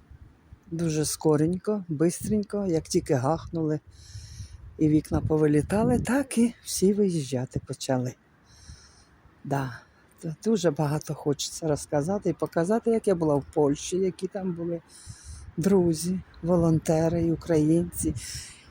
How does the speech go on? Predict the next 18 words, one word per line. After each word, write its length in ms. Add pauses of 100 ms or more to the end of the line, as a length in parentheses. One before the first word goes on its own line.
(220)
і 80
фотки 540
є. 240 (960)
І 60
хотіла 440
все 240
виложити 600
і 40
показати. 880 (800)
І 80
для 160
себе 420
пам'ять, 460
і 60
вам, 240
щоб 180
було 240
цікаво. 580